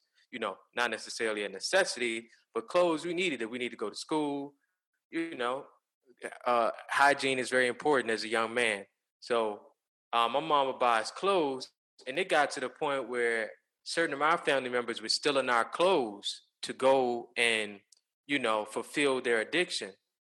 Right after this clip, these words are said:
And it got to the point where we got down that my,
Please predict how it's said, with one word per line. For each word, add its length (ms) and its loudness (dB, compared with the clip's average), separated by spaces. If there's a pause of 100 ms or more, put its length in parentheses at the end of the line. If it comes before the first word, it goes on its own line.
(140)
And 120 -2
it 100 -2
got 220 2
to 80 -8
the 80 -2
point 320 -2
where 100 -4
we 160 -6
got 320 2
down 460 0 (480)
that 160 -6
my, 220 2